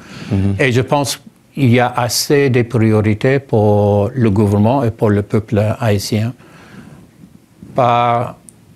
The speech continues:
Speaker 2: le fait de comment était construit cet conseil avec sept membres, ça veut dire que les décisions, ils prennent du temps. Euh, nous pouvons comprendre. Parce que toutes les questions doivent être décidées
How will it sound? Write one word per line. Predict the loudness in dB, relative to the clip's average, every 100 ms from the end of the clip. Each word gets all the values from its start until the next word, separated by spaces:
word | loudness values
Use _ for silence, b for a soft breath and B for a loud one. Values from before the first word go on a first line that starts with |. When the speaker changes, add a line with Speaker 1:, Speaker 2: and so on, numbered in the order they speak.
| _ -6
Speaker 2:
le | 0 2
fait | 2 0
de |
comment | 0 0 0 2 -2 -4
était | -2 0 -2
construit | 0 0 0 0 0 2 2
cet | 0 0 -2 -2 -12 B B B -14 -12
conseil | -2 0 2 2 2 2 2 0
avec | 0 2 2 0
sept | -6 -2 -2 -2
membres, | 0 2 2 0 0 -2 -6 B B B -10
ça | -6 0 2
veut | 2
dire | 2 0
que | 2 0
les | 2
décisions, | 2 0 2 2 2 2
ils | 2
prennent | 0 0 0
du | 0
temps. | -2 -4 -8 -14 -10
Euh, | -2 0 0 -2 0
nous | 0
pouvons | 2 2 2 0
comprendre. | 0 -2 -2 -6 -10 B B B
Parce | -4 -2
que | -2
toutes | -2 2 2
les | 2
questions | 0 -2 0 0 2
doivent | 2 2 2
être | 0 0 2 2
décidées | 2 0 0 0 0 2 0 0 0 0